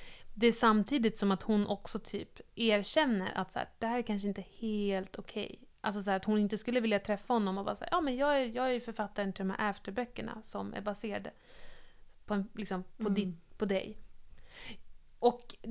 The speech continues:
Speaker 1: det roliga är då när man ser filmen, alltså jag kunde liksom inte ta den här filmen seriöst heller, för jag såg bara framför mig alla scener.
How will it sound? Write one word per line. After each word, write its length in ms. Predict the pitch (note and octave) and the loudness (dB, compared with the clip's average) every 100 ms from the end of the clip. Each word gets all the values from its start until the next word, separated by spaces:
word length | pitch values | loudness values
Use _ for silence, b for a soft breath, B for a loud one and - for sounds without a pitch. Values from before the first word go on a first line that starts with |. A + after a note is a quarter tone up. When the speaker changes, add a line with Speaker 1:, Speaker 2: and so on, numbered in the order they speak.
| A3 G#3 | -4 -4
Speaker 1:
det 200 | G#3 A#3+ | 0 4
roliga 320 | A#3+ A#3 B3 A3+ | 4 6 6 6
är 60 | |
då 100 | G#3+ | 6
när 100 | G#3 | 4
man 140 | G3 G3 | 4 2
ser 160 | - | 0
filmen, 300 | G3+ A3 G3 | 0 2 2
alltså 140 | F#3+ - | 2 0
jag 140 | G3+ | -2
kunde 440 | - - A3 G#3+ G#3 | -2 2 6 6 6
liksom 180 | G3 | 4
inte 180 | G3+ G3 | 2 2
ta 80 | G#3 | 4
den 100 | G3+ | 4
här 80 | F#3+ | 4
filmen 280 | G#3 G3 G3 | 2 2 2
seriöst 280 | G#3+ G3 | 2 0
heller, 220 | - - - | -2 -4 -4
för 160 | - | 2
jag 100 | G#3 | 2
såg 320 | - - A#3 | 2 4 6
bara 180 | G#3 G3+ | 6 4
framför 320 | - G#3 G3+ | 4 2 2
mig 220 | G3+ F#3+ - | 2 0 2
alla 300 | A3 G#3 G3+ | 4 6 4
scener. 600 | G3 G#3 F#3+ G3+ - G#3 | 2 4 4 4 4 0